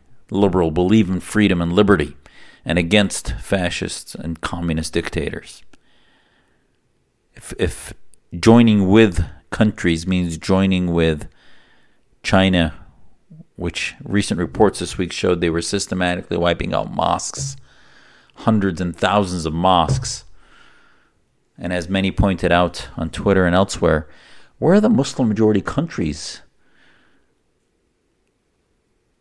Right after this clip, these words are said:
speaking out about what's happening to the mosques in these country, in, in China?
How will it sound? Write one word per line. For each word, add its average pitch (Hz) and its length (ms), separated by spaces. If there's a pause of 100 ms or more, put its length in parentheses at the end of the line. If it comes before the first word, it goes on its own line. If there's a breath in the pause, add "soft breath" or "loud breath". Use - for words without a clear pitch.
(120)
speaking 117 520
out 123 220
about 95 240
what's 92 180
happening 92 480
to - 120
the 85 80
mosques 85 480
in 82 100
these 78 160
country, - 380
in, 85 280
in 87 140
China? 78 460